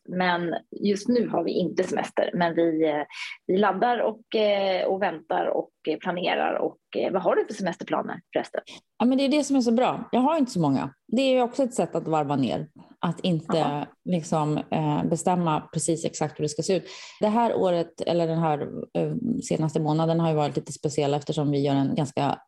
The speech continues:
Speaker 2: eh, stor renovering hemma hos oss. Ehm, så att tiden har liksom varit mera här och nu i projektet att bli klar och jobba med det. Och, eh, och vi har inte tittat så mycket liksom, vad ska hända på semestern.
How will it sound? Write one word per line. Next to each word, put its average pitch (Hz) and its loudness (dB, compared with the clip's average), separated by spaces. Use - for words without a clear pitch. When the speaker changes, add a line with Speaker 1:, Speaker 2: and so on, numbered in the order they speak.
Speaker 2:
eh, - 0
stor 160 -2
renovering 214 2
hemma 151 2
hos 131 0
oss. - -2
Ehm, 160 0
så 196 0
att 202 0
tiden 269 2
har 214 2
liksom 190 -2
varit 165 0
mera 160 0
här 165 0
och 160 2
nu 185 2
i 160 0
projektet 170 -4
att 165 -4
bli 170 0
klar 156 0
och 165 0
jobba 156 2
med 175 0
det. 180 0
Och, 175 -2
eh, 160 2
och - -2
vi 190 2
har 180 2
inte 175 -2
tittat 190 -2
så 196 -4
mycket 180 0
liksom, 151 0
vad 165 0
ska 170 -2
hända 156 0
på 156 -4
semestern. 190 -2